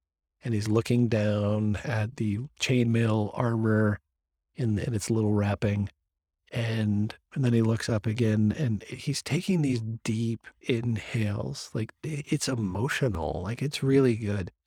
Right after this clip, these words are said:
And then Pedro Pascal's voice acting, it's just on point. And then you throw Rosario Dawson into the mix. She's fantastic. I've been a fan for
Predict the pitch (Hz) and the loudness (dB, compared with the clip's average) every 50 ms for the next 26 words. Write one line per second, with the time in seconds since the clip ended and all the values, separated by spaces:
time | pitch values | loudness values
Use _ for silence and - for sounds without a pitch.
0 | - - - - - 151 143 139 131 120 - 135 123 120 117 110 - 110 107 - | -20 -20 -12 -2 2 4 4 6 4 4 2 2 2 2 0 0 0 -2 -2 0
1 | - 104 101 110 113 123 120 120 120 110 - 117 113 104 98 - - 113 101 95 | 0 0 -2 0 -2 -2 0 0 0 0 0 -2 0 0 -2 -2 -2 -2 -2 0
2 | 95 95 123 - _ _ - - - - - - - 143 127 - - 104 90 92 | -2 -4 -6 -10 _ _ -10 -8 -8 -8 -8 -2 0 0 0 0 0 0 0 0
3 | 87 - - 139 135 123 117 107 - _ _ _ _ _ _ _ _ _ _ _ | -2 -4 -2 0 0 0 0 -2 -6 _ _ _ _ _ _ _ _ _ _ _
4 | _ _ _ _ - 175 160 156 160 160 - - 160 156 143 135 135 127 123 110 | _ _ _ _ -2 2 4 4 4 4 4 6 6 6 6 6 4 4 4 2
5 | 95 95 98 95 90 95 107 117 117 123 123 - - 147 135 131 127 127 123 123 | 2 2 2 0 0 0 2 2 2 2 0 0 -2 -2 0 0 0 -2 -4 -6
6 | 143 - - 139 123 123 117 123 117 117 117 117 117 - - - - - - - | -6 -4 -2 2 2 4 4 4 4 4 4 2 0 -2 -6 -12 -12 -14 -14 -8
7 | - - - 139 131 120 131 135 117 113 113 - - 113 113 110 101 - - - | -6 -4 0 0 0 0 2 2 2 2 2 0 0 0 0 0 -2 -4 -4 -2
8 | 113 110 107 - - - - 95 98 95 107 101 98 95 - - 110 107 107 107 | -2 -2 -4 -8 -14 -12 -6 -6 -4 -4 -2 -4 -4 -6 -2 -2 0 2 2 2
9 | 107 107 107 107 107 107 - - - 110 104 101 101 98 110 | 2 4 4 2 2 0 -4 -4 -2 0 2 2 2 2 0